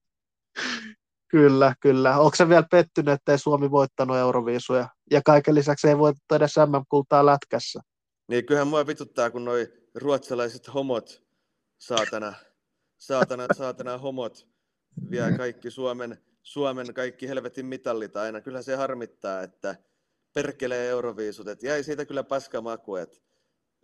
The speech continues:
Speaker 2: no ei, mut olla-, jos ollaan ihan tosissaan, niin ei kyllä kiinnostanut vittuakaan. Oli ihan iloinen, ettei Suomi voittanut, et ei tarvi sat-, sat-, sat-, saata seuraavaa viittä vuotta radiosta kuulla.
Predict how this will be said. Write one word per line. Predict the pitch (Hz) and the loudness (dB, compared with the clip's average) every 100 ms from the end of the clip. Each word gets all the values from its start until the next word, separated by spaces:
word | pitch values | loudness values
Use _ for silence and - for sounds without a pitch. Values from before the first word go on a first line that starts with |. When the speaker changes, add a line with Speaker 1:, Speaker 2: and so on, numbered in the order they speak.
| - - - | -20 -10 -2
Speaker 2:
no | 127 | 0
ei, | 139 151 147 | 0 0 -2
mut | 143 135 | -6 -8
olla-, | 139 | -6
jos | 135 147 | -6 -6
ollaan | 139 | -6
ihan | 135 | -6
tosissaan, | 131 135 131 - 117 | -6 -10 -10 -12 -10
niin | 117 | -8
ei | 120 | -8
kyllä | 127 | -8
kiinnostanut | 113 123 117 120 113 | -12 -16 -14 -16 -14
vittuakaan. | 120 - - 101 107 | -16 -16 -12 -10 -8
Oli | 113 | -8
ihan | 127 131 | -8 -8
iloinen, | 131 120 104 | -8 -8 -10
ettei | - 95 | -14 -14
Suomi | 113 110 104 | -8 -8 -8
voittanut, | 104 107 - 101 98 | -8 -8 -8 -12 -10
et | 92 _ _ _ - - | -12 _ _ _ -16 -8
ei | 120 | -6
tarvi | 127 127 123 | -4 -6 -6
sat-, | 117 123 | -8 -8
sat-, | - 123 | -6 -6
sat-, | 127 117 | -6 -10
saata | - 123 117 | -6 -6 -6
seuraavaa | 110 120 120 117 120 117 | -8 -6 -4 -4 -4 -4
viittä | 127 - 110 | -8 -6 -6
vuotta | 104 101 101 | -6 -6 -6
radiosta | 107 101 95 - | -6 -6 -10 -12
kuulla. | - 87 80 | -20 -16 -16